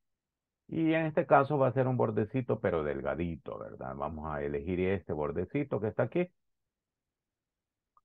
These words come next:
en color negro o automático, pero vamos marcando en este cuadrito de muestra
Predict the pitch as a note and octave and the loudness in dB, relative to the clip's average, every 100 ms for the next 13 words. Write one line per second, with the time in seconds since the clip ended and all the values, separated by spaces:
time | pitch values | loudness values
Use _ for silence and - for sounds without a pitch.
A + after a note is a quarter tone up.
0 | - G#2+ G2 E2+ E2 D#2 D#2+ F#2+ D3 C#3+ | -4 -2 2 2 4 2 0 4 6 6
1 | C3+ C3 A2 E2+ E2+ E2+ - G2+ D#3 D#3+ | 6 6 6 6 6 4 0 2 4 2
2 | D#3+ D3+ - D3+ D3 G2 F2 D2+ F#2+ D3 | 0 -2 2 2 4 4 6 4 4 2
3 | C3+ A2 B2+ D#3+ G3 D3 G2 F2 F2+ G2 | 4 4 4 4 4 4 4 4 2 0
4 | - A#2+ B2 B2+ C#3 D3 D3+ D3+ C#3 B2+ | -2 2 2 2 2 2 2 2 2 0
5 | - F3 | 0 0